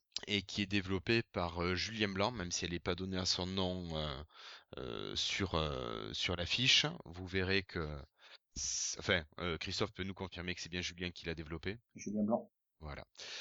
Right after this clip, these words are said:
Speaker 1: Alors, c'est une application qui est un peu dans la lignée des App Deals et compagnie, sauf que là, c'est plus le coup de cœur, euh, du développeur pour une appli. Et, euh, donc, c'est une appli toute simple qui diffuse chaque jour, enfin, chaque soir, je devrais dire, vers vingt et une heures,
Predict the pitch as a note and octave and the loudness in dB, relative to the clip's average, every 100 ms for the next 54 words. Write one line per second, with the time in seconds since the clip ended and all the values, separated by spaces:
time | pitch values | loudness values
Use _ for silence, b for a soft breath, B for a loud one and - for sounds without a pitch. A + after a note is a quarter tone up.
0 | B B G#2+ G2 - C#3 B2 C3 C#3+ C3+ | B B 4 6 4 4 2 2 0 2
1 | - D3 D3 A#2+ A2+ B2+ A2+ A2 G#2+ G#2+ | 2 0 0 -2 0 2 2 2 2 0
2 | G#2+ A2 G#2+ F#2+ F#2 G#2 G2 F#2+ G2 F#2 | 0 0 2 0 0 -6 -2 -2 -2 0
3 | G#2 A2+ C#3+ C#3 G#2+ - G#2+ G#2+ G#2 - | 0 0 0 0 0 2 2 4 -2 -2
4 | A#2+ - G#2+ - - A#2 A2 G2+ F2+ F2 | -4 -2 -4 -6 0 2 4 4 4 4
5 | F#2 G2 G2 G2 F2+ F#2 - F#2 F2+ F2 | 2 -2 0 0 0 -2 -2 -2 0 0
6 | - A#2 D3 G2 F#2+ F#2+ F#2 G#2+ - B2+ | 0 -4 0 4 6 6 4 0 2 2
7 | A#2 C3 - - C#3+ C3+ G#2+ G#2+ - A2 | 2 0 -4 -2 -2 -2 -10 -8 -6 -2
8 | - - D#3 B2+ A#2+ C#3+ - - G#2+ - | 2 6 6 4 2 -2 -2 -2 0 4
9 | - A#2+ - C#3+ C3+ G#2+ G2 G2 G2 B2+ | 4 4 2 2 2 0 0 0 0 -2
10 | F#2+ G2 G2+ G#2 G#2 G2+ A#2 C3+ | 2 2 2 0 -2 0 -2 -4